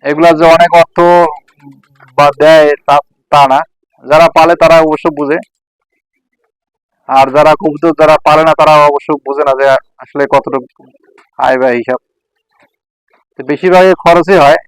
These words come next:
এখন খর-, আহ, কালকে আর আগের দিন দুশো টাকার খাবার আনছি, আজকে শেষ। And আগামীকাল যে খাওয়াবো, অবশ্য খাবার নাই।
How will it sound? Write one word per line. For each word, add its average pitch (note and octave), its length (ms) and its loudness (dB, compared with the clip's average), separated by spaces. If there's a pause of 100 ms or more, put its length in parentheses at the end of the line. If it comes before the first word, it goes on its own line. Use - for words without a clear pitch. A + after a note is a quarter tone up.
(160)
এখন E3 220 -4 (160)
খর-, D#3+ 160 -2
আহ, D3 540 0 (300)
কালকে D#3+ 300 -2
আর E3+ 80 2
আগের E3 300 0
দিন D#3+ 180 -6 (1080)
দুশো D3+ 200 -6
টাকার E3+ 220 2 (120)
খাবার E3 200 2
আনছি, E3+ 200 -2
আজকে D#3+ 220 -2 (100)
শেষ। C3 180 -4 (1400)
And C#3 140 -8
আগামীকাল E3+ 500 2
যে F3 100 0 (100)
খাওয়াবো, F3 380 2 (440)
অবশ্য D3+ 240 -6 (100)
খাবার C#3+ 220 0
নাই। B2 180 -8